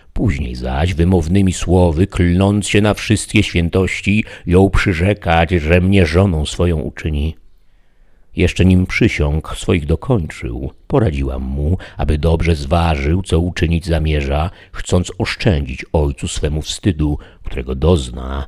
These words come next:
usłyszawszy, że syn jego chłopkę i poddankę za małżonkę pojął. Moja uroda, jakaby i nie była, nie powinna go zaślepiać, gdyż nie wystarczy ona, aby pokryć błąd jego.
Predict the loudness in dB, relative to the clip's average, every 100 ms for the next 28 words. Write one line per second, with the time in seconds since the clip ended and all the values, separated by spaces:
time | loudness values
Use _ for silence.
0 | -8 -8 -4 -2 0 2 0 -2 -2 2
1 | 2 2 0 2 2 2 0 2 2 2
2 | 2 2 2 0 2 0 0 -2 0 2
3 | 2 2 2 0 -2 -4 -4 -2 -2 -2
4 | -4 -14 _ _ _ _ -8 2 4 4
5 | 2 2 2 0 -6 -8 -12 _ _ -8
6 | -2 0 4 4 6 6 6 4 4 -2
7 | 0 4 4 4 2 2 2 0 0 -2
8 | -2 -6 -6 -4 -2 -2 -4 -12 -14 -10
9 | 0 0 4 2 2 0 2 2 0 -4
10 | 0 0 0 -4 -4 -2 -2 0 0 -2
11 | -4 -4 0 2 2 0 -6 -8 -10 -12